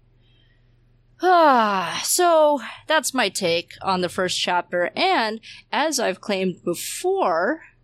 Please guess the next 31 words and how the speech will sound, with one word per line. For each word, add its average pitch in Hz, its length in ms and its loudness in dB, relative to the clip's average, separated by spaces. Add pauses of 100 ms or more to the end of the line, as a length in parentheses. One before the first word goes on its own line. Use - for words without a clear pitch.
(1160)
there 233 520 2
is, 160 880 -2 (880)
actually, 196 340 0
I, - 200 0
I 185 120 0
claimed 196 340 -2
it - 100 -4
before 170 460 -2
on 170 420 -4
social 175 420 -2
media. 175 440 2
This - 200 -4
was 165 140 -4
a 160 40 -6
kind 156 200 -4
of 156 80 -4
social 165 340 -2
media. 160 360 0
I, 214 80 2
I 226 220 2
actually 247 420 0 (200)
was 190 200 -2
watching 170 480 -2
Queer 160 240 -2
Eye 147 140 -2
for - 120 -6
the 127 100 -10
Straight 131 360 -4
Guy 143 160 -4
and 156 280 -8
realized, 151 880 0